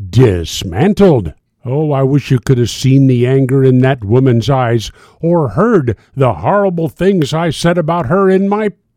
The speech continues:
Bortscast. I think I'll even post the video there. You can find it at connect pal dot com slash bortscast.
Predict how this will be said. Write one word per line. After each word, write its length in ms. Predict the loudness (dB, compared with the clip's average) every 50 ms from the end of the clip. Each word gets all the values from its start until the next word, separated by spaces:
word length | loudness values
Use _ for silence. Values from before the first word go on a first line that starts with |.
| _ _ 0
Bortscast. 760 | 0 2 2 0 -4 -6 -4 -2 -2 -2 -4 -8 -14 -12 -4
I 120 | -2 -2 2
think 260 | 4 4 4 4 2
I'll 180 | 0 -2 0 0
even 240 | 0 2 0 0
post 360 | 0 2 2 2 2 0 -2 -2
the 100 | 0 0
video 420 | 2 2 2 2 2 2 2 0
there. 260 | 0 -2 -4 -4 -8 -6
You 140 | -2 -2 -2
can 180 | 0 0 -2 -2
find 400 | -2 -4 -2 -2 0 0 2 0
it 160 | 0 -2 -4 _ _ -20 _ -6
at 260 | -4 -4 -4 -4 -2
connect 520 | -2 -2 0 0 0 -2 -4 -6 -8 -4
pal 420 | -2 -2 -2 -2 -2 -4 -4 -6 -8 _ _ _ _ _ _ -4
dot 360 | 0 0 0 0 -2 -6 -4
com 400 | -2 -2 0 0 -2 -2 -4 -6
slash 600 | -8 -10 -8 -4 -2 -2 0 -2 -2 -4 -8 -14 _ -8 -2
bortscast. 840 | 0 0 0 0 -2 -8 -6 -4 -2 -2 -4 -6 -10 -14 -14 -16